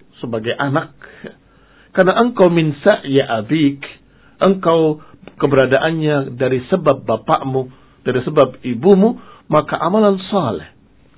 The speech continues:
yang dikerjakan oleh anak, orang tuanya akan ikut mendapatkan pahala. Ini nggak usah dikirim, otomatis orang tua dapat pahala.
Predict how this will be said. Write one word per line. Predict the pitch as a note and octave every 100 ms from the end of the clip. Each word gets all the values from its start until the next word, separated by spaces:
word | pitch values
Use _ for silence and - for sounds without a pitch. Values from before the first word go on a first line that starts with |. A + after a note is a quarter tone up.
| _ _ _ _ -
yang | C#3+ E3
dikerjakan | E3+ F#3 E3 G#3+ G#3+ D#3 C3+ A#2+
oleh | F#3+ A3 F#3 - -
anak, | A#3 A3+ A#3 B3 - _ _ _ _ C#3+
orang | C#3+ C#3 C#3
tuanya | C#3+ C3+ C3+ C3+ B2+
akan | C#3 B2 -
ikut | G3 F#3+ F#3
mendapatkan | A#2+ A2 A2 B2 A2+ F#2+
pahala. | - F2 - - - - _ _ _ _ _ _
Ini | - E3+
nggak | G#3+ F#3+
usah | F#3+
dikirim, | F#3+ C#3 B2+ D3+ - - _ _ _ _ _ _
otomatis | - B3+ F#3 C#3+ G3
orang | F#3+ F3+
tua | F3+ G#3
dapat | G#3 -
pahala. | F#3+ E3 G#2